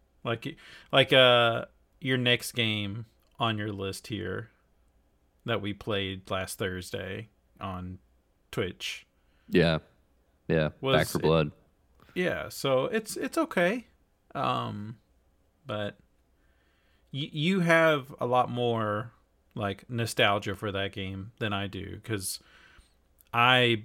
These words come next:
Speaker 1: maybe played the first two scenarios of Left four Dead, and that's it. I've never touched two, and I think you,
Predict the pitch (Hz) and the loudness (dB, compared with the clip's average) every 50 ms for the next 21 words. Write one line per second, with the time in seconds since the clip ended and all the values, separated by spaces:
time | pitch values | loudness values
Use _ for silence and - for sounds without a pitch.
0 | - - - 117 113 117 101 113 113 110 - - 117 107 98 107 - - 113 113 | -8 -8 -4 -2 0 0 0 -2 -4 -2 -2 0 0 0 -2 -4 -4 -2 -2 0
1 | 113 113 - - - - - - 113 113 113 110 110 110 107 107 98 - - - | -2 -2 -6 -10 -10 -8 -6 -4 -2 -2 -2 -2 -2 -4 -4 -6 -8 -8 -6 -6
2 | 104 107 107 110 110 117 120 123 120 120 123 117 - 107 107 104 104 107 110 110 | -4 -2 -2 -2 0 0 0 0 0 0 -2 -4 -4 -4 -6 -6 -4 -4 -6 -6
3 | - - - 104 110 113 117 123 123 131 143 - - - - 113 104 107 101 - | -4 -6 -4 0 2 4 4 4 4 2 0 -8 -12 -8 -6 -4 -4 -4 -4 -6
4 | - 110 98 101 - _ - - 127 120 117 113 110 110 107 110 104 107 - - | -6 -4 -6 -6 -8 _ -6 -4 -2 -2 -2 -2 -4 -4 -4 -6 -8 -10 -10 -8
5 | - 107 95 - - - - - 135 131 135 135 139 143 147 _ _ _ _ _ | -8 -8 -8 -8 -10 -10 -8 -6 -6 -6 -6 -8 -10 -12 -12 _ _ _ _ _
6 | _ _ _ _ _ _ _ _ _ _ _ _ - 120 107 104 101 - 117 104 | _ _ _ _ _ _ _ _ _ _ _ _ -10 -6 -6 -4 -2 -2 -4 -4
7 | 98 - 113 107 107 107 104 101 104 | -4 -6 -8 -6 -6 -6 -6 -6 -8